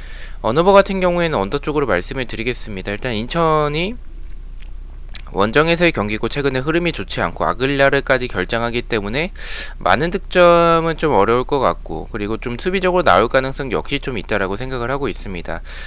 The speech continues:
그리고 포항도 말씀드렸다시피 전방에 대한 그런 아쉬움은 분명히 존재하는 팀이기 때문에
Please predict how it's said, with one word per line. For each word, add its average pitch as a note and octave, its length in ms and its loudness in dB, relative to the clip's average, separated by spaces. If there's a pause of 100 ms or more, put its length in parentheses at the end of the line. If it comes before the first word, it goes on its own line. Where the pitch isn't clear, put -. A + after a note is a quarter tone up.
(140)
그리고 A2 280 -2
포항도 D#3+ 380 2
말씀드렸다시피 A#2+ 1120 0
전방에 C3+ 500 0
대한 F#2+ 300 -2
그런 G#2+ 240 0
아쉬움은 B2+ 460 0
분명히 G#2+ 340 -4
존재하는 F#2+ 500 -4
팀이기 D3+ 320 -6
때문에 G#2+ 520 -4